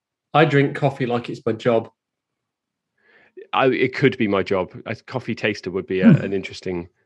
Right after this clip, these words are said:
Speaker 2: side project for me. Um,
Speaker 1: Well,
Speaker 2: I think I'd
Speaker 1: may-, maybe I don't want to go out on, on this one, but, um, I've, I've just had a new,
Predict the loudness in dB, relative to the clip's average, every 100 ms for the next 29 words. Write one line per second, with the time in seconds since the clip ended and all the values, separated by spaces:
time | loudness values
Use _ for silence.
0 | _ -10 -4 -2 -2 -8 -8 -10 -10 -6
1 | -8 -8 -10 -6 -6 -6 4 6 8 6
2 | 2 -12 _ 4 6 6 6 6 6 6
3 | 4 4 4 2 4 2 0 -2 -2 -2
4 | -2 -4 -4 -2 -4 0 0 0 0 2
5 | 2 0 2 2 2 2 0 0 -4 -2
6 | -2 0 0 0 -2